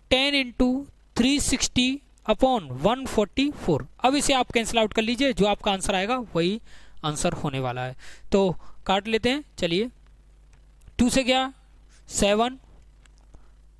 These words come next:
और यहाँ पर two। Clear? two से गया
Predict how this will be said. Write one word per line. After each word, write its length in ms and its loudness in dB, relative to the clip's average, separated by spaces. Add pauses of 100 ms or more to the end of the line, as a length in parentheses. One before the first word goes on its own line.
(480)
और 180 4
यहाँ 280 2
पर 160 2 (260)
two। 120 4 (400)
Clear? 240 2 (260)
two 140 4
से 160 2
गया 280 0